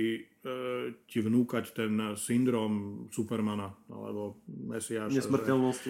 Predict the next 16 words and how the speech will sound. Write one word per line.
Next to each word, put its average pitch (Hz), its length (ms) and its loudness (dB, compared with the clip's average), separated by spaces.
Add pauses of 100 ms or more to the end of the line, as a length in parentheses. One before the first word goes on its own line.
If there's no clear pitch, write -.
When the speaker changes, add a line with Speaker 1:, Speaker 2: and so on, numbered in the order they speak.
Speaker 1:
že 117 160 2
Speaker 2:
Hej. 135 80 6
Speaker 1:
som 117 80 4
nesmrteľný 110 720 2
a 104 80 2
Speaker 2:
Mhm. 107 80 2
Speaker 1:
že 104 160 0
teda 107 160 0
každý 107 320 0
ďalší 107 320 -2
prípad 104 400 -2
už 92 40 -6 (200)
zvládnem 104 480 0
takto, - 560 -10
jednoducho. 104 560 -12 (480)
Takže 110 480 0